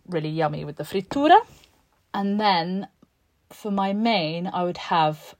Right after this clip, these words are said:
from Camillo, which is the restaurant I mentioned earlier, she makes this incredible thing called a timballo di pigione, which is pasta it, in, in pigeon ragu,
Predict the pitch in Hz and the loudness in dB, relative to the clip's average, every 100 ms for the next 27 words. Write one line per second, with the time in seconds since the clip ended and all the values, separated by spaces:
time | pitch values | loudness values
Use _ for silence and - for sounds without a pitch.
0 | _ - 226 214 190 185 - 180 175 170 | _ -2 4 4 4 -4 -2 -2 -2 -4
1 | 147 143 - - 160 160 - 160 147 151 | -6 -6 -10 -8 -6 -6 -6 -10 -8 -8
2 | 147 - - 160 147 - 147 - - - | -8 -10 -8 -4 -4 -4 -8 -10 -20 -20
3 | - - _ _ _ _ _ _ - - | -20 -20 _ _ _ _ _ _ -14 -8
4 | 214 202 185 160 - - 185 175 196 190 | -4 -2 -2 -4 -8 -8 -4 -4 -4 -8
5 | - - - 302 254 180 156 151 147 _ | -10 -16 0 6 6 4 -4 -4 -6 _
6 | - 185 156 147 151 185 170 165 - 180 | -4 -2 -2 -4 -10 -8 -6 -8 -8 -4
7 | 175 180 175 165 165 156 175 156 170 151 | 2 4 2 -6 -10 -12 -14 -6 -2 -2
8 | 120 147 196 _ _ _ _ - _ _ | -2 -8 -10 _ _ _ _ -20 _ _
9 | - _ 190 170 190 185 139 127 175 - | -20 _ -6 -6 -4 -2 -2 -4 -10 -14
10 | - _ _ _ _ - 240 - - - | -16 _ _ _ _ 2 2 2 -8 -6
11 | 143 165 208 - 202 180 180 180 185 208 | -4 -2 -4 -4 -4 -4 -2 -4 -6 -6
12 | 190 180 226 190 185 180 170 170 143 156 | -6 -2 -2 -2 -2 -2 -2 -2 -4 -6